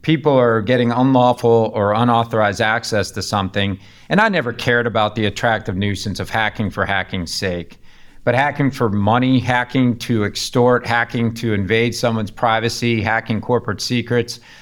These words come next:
those sort of things felt different to me. So I think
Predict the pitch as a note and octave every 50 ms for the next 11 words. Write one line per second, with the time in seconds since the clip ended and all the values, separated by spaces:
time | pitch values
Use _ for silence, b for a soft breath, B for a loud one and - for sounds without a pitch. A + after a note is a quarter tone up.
0 | B B B B B C#3 D#3+ F#3+ F#3+ F#3+ - F3 E3+ E3 C#3 C#3 C3 - - C3
1 | C3 C3 C3 B2+ B2 A2+ - - - - - _ _ - - - B2 A2+ G2+ A2+
2 | - A2+ G#2 G2+ - G#2 G2 F#2 F2+ F2+ F#2 F#2+ G2 - - C3 C3+ C3 - F3
3 | F3+ F3 - - -